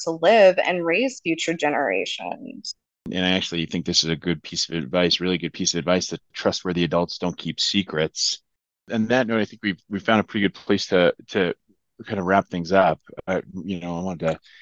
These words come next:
Speaker 2: thank you for stepping into the spotlight today.
Speaker 1: Thank you for having me.
Speaker 2: And sharing about your experiences, harrowing and, and triumph,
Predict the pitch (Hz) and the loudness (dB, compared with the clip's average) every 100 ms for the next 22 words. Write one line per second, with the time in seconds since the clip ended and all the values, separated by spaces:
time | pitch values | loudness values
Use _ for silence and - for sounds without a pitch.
0 | - _ _ _ - 104 101 90 85 80 | -20 _ _ _ -2 0 0 -4 -2 -2
1 | - - 101 - 90 80 - - 92 69 | -4 -2 -2 -2 -6 -6 -6 2 4 6
2 | 80 76 80 78 69 - _ 202 190 202 | 2 -2 -2 0 0 -4 _ -2 -2 0
3 | 185 185 254 180 156 151 175 _ 87 - | 4 6 4 2 0 -2 -8 _ -10 -6
4 | 92 90 85 73 60 82 - - 92 92 | -2 -2 0 -2 -4 -4 -6 -4 0 2
5 | 87 78 80 - - - 71 73 - - | 0 -2 -6 -8 -10 -10 -8 -2 0 0
6 | - _ _ 90 87 85 85 76 73 64 | -4 _ _ 0 2 2 0 -2 -4 -6
7 | 76 76 64 - 82 87 90 | -8 -8 -8 -4 -2 0 -4